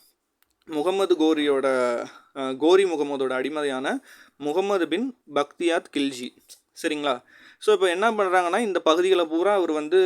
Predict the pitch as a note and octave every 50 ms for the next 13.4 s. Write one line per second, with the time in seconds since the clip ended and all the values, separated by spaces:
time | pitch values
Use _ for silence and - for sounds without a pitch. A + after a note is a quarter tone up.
0 | F3 D#3 C#3 C#3 C3 C3+ C#3+ C#3+ D#3+ F3 F#3 F3+ E3+ D#3 C#3+ C#3+ C#3+ G3+ C#4+ C4
1 | - _ _ _ - D#3+ D#3+ E3 E3 F3 D3+ - D3 C#3 C3 C3+ B2+ C3+ C#3 C#3+
2 | C#3 C#3 F#3+ B3+ - - - D3+ D3+ E3+ G3 G3+ G3 F3 D#3+ D3+ D3+ D3 C#3+ C#3+
3 | C#3 C#3 E3+ A#3 A3 F3 D#3 D3 C#3 C3+ - D3 D#3 F#3+ A3+ A3+ G#3+ G3+ F3 -
4 | C#3+ C3+ E3+ D#3 C3+ C3 C3 C3 B2 B2 - - - - - - _ - D#3+ C#3+
5 | C#3+ C#3 C#3 C3+ C3 - - - - - _ - D#3 D3+ D3 D3 D3 D3 D3 D3
6 | D3+ D3 D#3+ F#3 F#3+ E3+ D#3 D#3+ D3 D3+ D#3 D#3+ E3 D#3+ D3 F3 B3+ C4 A3 -
7 | E3 D#3+ D#3 D3 C#3+ - D3 D3 D#3 E3 F3 E3+ D#3 C#3 C#3+ C#3 C3 C3+ C#3 C#3
8 | C#3+ C#3+ C#3 _ C#3+ C#3+ C#3+ C3+ C#3+ C#3 C#3 G#3 C4 G#3 E3+ E3+ D#3+ D#3+ D#3 D3
9 | D3 D3 C#3+ D#3 D3 D#3 D#3+ G3 A3+ G#3 F3 - - D3+ D3+ D#3 D#3+ D#3+ D3+ D3+
10 | C#3 C3+ D3+ C#3 C#3 C#3 C#3+ C3+ D3 F3 G3 E3+ D3+ C#3 C3+ D3+ D#3+ C#3+ C3 C#3
11 | D3 D3+ D3 C3+ C3 C3 B2 B2 B2 A#2+ A#2+ A#2+ - - _ - - - - -
12 | _ _ _ D#3+ E3 E3 - F3+ D#3+ D#3 E3 G3+ A#3 A3+ G3+ G3 E3+ E3+ E3 D#3+
13 | D#3 D3 D3+ E3+ A3 G3+ F3